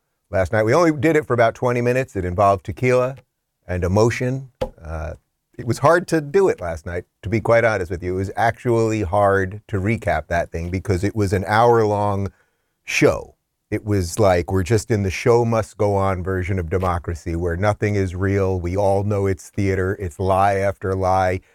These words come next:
It's erasure of truth, the rest of it. And I, I finished up last night and I was like, "Man,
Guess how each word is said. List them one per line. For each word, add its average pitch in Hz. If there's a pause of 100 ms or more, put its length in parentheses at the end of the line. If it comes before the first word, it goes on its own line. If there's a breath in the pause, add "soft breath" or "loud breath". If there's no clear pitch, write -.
(180)
It's 101
erasure 98
of 98
truth, 101
the 92
rest 95
of 92
it. 92 (460)
And 104
I, 107
I 104
finished 170
up 185
last 71
night 90
and 95
I 95
was 90
like, 80
"Man, 104